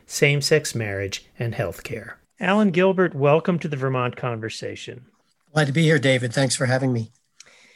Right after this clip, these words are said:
Speaker 1: In your book, Equal is Equal, Fair is Fair, you write about historic issues like education funding and, and marriage equality, but,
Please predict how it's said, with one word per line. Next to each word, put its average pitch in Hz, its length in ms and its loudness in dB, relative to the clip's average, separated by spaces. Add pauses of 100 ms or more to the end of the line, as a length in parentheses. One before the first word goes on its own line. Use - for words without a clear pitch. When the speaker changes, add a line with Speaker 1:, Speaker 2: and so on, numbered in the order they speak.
(600)
Speaker 1:
In 214 240 4
your 214 160 6
book, 190 280 4
Equal 165 380 0
is 147 140 2
Equal, 139 240 -2
Fair 131 320 0
is 123 160 -2
Fair, 127 320 -2
you 131 320 -2
write 202 260 4
about 196 340 4
historic 175 840 2
issues 160 680 -4
like 110 380 -8
education 160 680 -2
funding 139 800 -2
and, 104 340 -12
and 120 240 -8
marriage 147 380 0
equality, 139 560 0
but, 147 280 -2